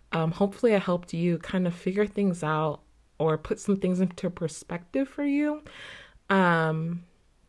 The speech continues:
yeah, I'm sorry I couldn't go deeper, but I really feel like this is something that you should figure out on your own, um, and that you really already do have the answers to. Um, I would say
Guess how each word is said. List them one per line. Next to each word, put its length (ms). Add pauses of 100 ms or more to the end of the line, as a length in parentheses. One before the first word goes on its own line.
(580)
yeah, 220
I'm 200
sorry 280
I 20
couldn't 220
go 120
deeper, 400
but 160
I 60
really 260
feel 160
like 120
this 160
is 80
something 360
that 220
you 100
should 220
figure 220
out 160
on 140
your 220
own, 280 (560)
um, 520 (380)
and 140
that 100
you 160
really 440
already 380
do 180
have 200
the 160
answers 460
to. 440 (280)
Um, 580 (720)
I 180
would 180
say 640